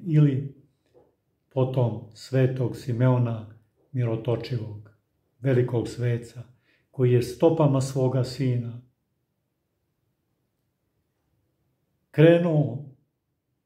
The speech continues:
u Svetu Goru, sišao sa prestola, odložio mač, uzeo krst, skinuo sa sebe plašt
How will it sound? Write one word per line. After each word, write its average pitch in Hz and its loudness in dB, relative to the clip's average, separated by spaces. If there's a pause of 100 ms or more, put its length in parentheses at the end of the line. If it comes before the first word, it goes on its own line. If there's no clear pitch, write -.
(1300)
u 175 0
Svetu 156 2
Goru, 131 2 (640)
sišao 160 0
sa 127 -2
prestola, 127 0 (460)
odložio 147 4
mač, 147 -2 (1700)
uzeo 127 0
krst, - -4 (420)
skinuo 165 0
sa 135 0
sebe 127 -2 (220)
plašt 139 -2